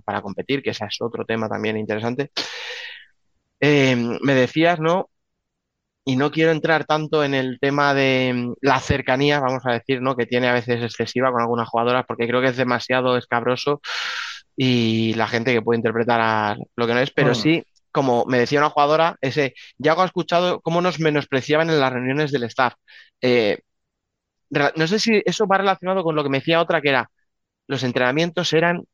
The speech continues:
Speaker 1: entrenamientos de alevines, de infantiles, o sea, no, no había un nivel de entrenamiento, era todo como muy básico, muy A B C, pero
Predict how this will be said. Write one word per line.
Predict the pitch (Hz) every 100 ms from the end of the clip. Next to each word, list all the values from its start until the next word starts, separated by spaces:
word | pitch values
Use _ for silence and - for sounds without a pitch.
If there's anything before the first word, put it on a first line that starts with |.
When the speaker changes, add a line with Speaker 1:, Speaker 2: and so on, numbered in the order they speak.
| -
Speaker 1:
entrenamientos | 135 127 143 156 160
de | 139
alevines, | 120 113 135 113 110
de | 117
infantiles, | 117 110 143 120 117
o |
sea, | 117 120
no, | 135
no | 143 151
había | 170 175
un | 165 151
nivel | 135 156 165
de |
entrenamiento, | 151 143 131 160 156
era | 156
todo | 156 160 151
como | 135
muy | 127 156
básico, | 143 160 165 156 165
muy | 147 151 160 -
A | 143
B | 143 139
C, | - 156 170 - - - _ -
pero | 123 120 -